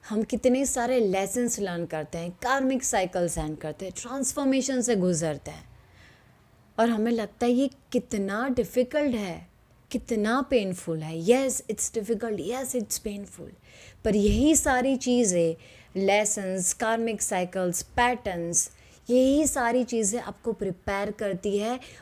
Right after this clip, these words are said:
उस नई रियलिटी को क्रिएट करने के लिए। ये आपको प्रिपेयर करती है, तैयार करती है। जैसे एक स्टूडेंट उसकी एग्जाम के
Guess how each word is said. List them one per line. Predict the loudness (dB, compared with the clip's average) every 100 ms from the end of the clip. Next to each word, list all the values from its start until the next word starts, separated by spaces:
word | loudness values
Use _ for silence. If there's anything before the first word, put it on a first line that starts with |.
| -4
उस | 0 2
नई | 2 4 4 6
रियलिटी | 4 4 2 0
को | 0 -2
क्रिएट | -2 -2 0 4 6 6
करने | 2 -6 -4 -6
के | -4 -4
लिए। | -4 -8 -16 -20 -20 -20 -6 4
ये | 4
आपको | 4 2 2
प्रिपेयर | 4 0 4 4 4
करती | 2 0 -2 0 -2
है, |
तैयार | -2 -4 -2 0 0 0 0
करती | -2 -2 -2 -6
है। | -8 -14 _ _ _ _ _ _ _ 2
जैसे | 6 6 8
एक | 6 4 0
स्टूडेंट | 0 4 4 4 0 -4 -6 _ _ _ _ _ _ _ -20 _ 0
उसकी | 0 2 2
एग्जाम | 2 2 2 2 2 2 0
के | 2 4 4